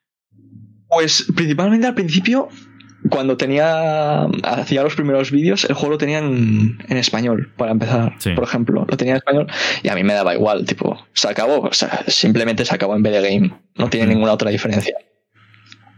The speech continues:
Speaker 1: Y entonces llegó un vídeo que es el, el del héroe,
Speaker 2: Mm.
Speaker 1: que dije,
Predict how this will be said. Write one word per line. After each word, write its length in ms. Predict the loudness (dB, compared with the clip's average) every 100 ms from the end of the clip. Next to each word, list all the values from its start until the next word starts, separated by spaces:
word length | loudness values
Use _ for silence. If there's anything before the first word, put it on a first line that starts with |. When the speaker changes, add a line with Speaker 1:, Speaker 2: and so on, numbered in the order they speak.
| -20 -20 -10 -4 -2 0
Speaker 1:
Y 60 |
entonces 480 | 0 0 0 0 0
llegó 260 | 0 0 2 2
un 260 | 2 0 0
vídeo 400 | 0 2 2 0
que 280 | -2 -2 0
es 140 | 0
el, 420 | -2 -2 -2 -2 0
el 140 | -2 0
del 180 | 2
héroe, 300 | 2 2 -2 -6 -14 -8
Speaker 2:
Mm. 120 | -6 -8 -12 -12 -12 -6
Speaker 1:
que 160 | -2
dije, 500 | 0 0 0 -2 -2